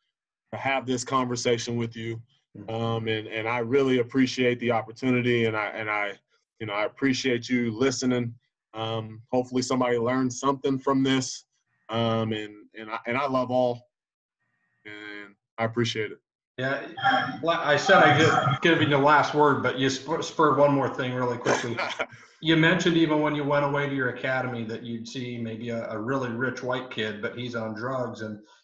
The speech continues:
Speaker 2: and the thing behind that is usually the self-worth, right?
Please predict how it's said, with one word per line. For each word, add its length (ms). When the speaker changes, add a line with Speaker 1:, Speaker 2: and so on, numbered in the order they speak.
Speaker 2:
and 360
the 120
thing 300
behind 480
that 220
is 180
usually 640
the 100
self-worth, 800
right? 300